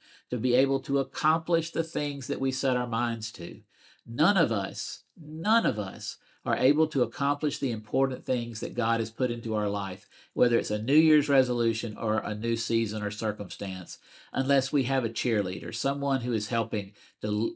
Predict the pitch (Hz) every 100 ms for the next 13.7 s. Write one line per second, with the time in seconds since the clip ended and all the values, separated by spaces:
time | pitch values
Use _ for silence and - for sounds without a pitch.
0 | - 107 107 - 107 127 131 139 131 -
1 | 117 113 107 104 104 104 110 110 101 101
2 | 98 95 87 - _ _ _ _ _ _
3 | - - 131 127 156 160 117 110 120 123
4 | 113 110 - 117 - 127 127 123 - 131
5 | 127 110 - 113 131 - - 113 113 110
6 | 107 117 117 104 104 104 131 117 104 117
7 | 117 120 120 127 123 117 - 135 123 143
8 | 151 127 110 131 113 101 107 123 127 -
9 | 113 120 107 104 113 127 147 139 - -
10 | - - 120 147 143 - - 156 147 135
11 | 135 - 113 - 196 175 - 113 107 104
12 | 104 113 117 107 - 117 120 120 110 104
13 | 110 131 143 110 101 92 -